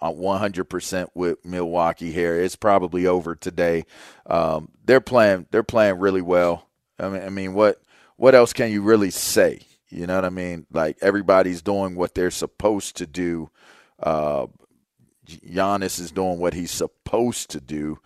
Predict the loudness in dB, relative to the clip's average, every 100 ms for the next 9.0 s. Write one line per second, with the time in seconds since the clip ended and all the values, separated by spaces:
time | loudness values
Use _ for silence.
0 | _ _ _ -4 -2 0 -2 -2 -4 -2
1 | -2 -2 -6 -6 -6 0 0 0 -2 2
2 | 4 4 0 -4 -2 -4 -4 -4 -4 -4
3 | -6 -8 -4 -2 -2 -6 -16 -10 -8 -4
4 | 0 0 -2 -2 0 0 4 6 6 4
5 | -4 -20 -16 2 2 2 0 0 0 -2
6 | 0 2 4 2 0 -2 -2 0 0 -2
7 | _ -6 -6 -6 -2 -2 -2 -2 -2 -4
8 | _ -4 -2 -2 -2 -2 -2 -4 -4 -6